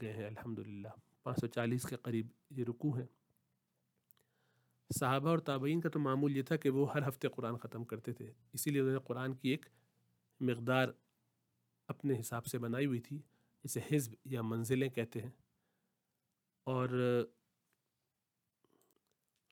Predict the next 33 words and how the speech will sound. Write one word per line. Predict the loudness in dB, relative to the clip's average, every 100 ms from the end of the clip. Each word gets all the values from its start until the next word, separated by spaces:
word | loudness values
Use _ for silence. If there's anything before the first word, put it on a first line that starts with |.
| _ _ _ _ _ _ _ _
گویا | 2 2 2
سات | 2 2 2
حصوں | -2 2 4
میں | 4 0 -8 _ _ -6
قرآن | -4 -4 -4 -4
کی | -6 -10 _ _ _ _
تقسیم | -8 -2 0 0
کر | 0
لی | 0 -2
تاکہ | -2 0
ایک | 0 0 -6
ہفتے | -6 -2
میں | -2 -2
قرآن | -2 -2 0
کی | -2
تلاوت | -2 0 2 2
مکمل | 0 -2 0 0 -2
ہو | -4
جائے۔ | -10 -14 _ _ _ _ _ _ 0
جو | 0
اکثر | 2 -2
صحابہ | -2 0 0
اور | 0
تابعین | 0 -2 0 -2
کا | -2
معمول | -2 0 -2
تھا، | 0 -2
اس | 2
کو | 4
یاد | 6 4
کرنے | 2 0 0
کے | 2
لیے | 2 0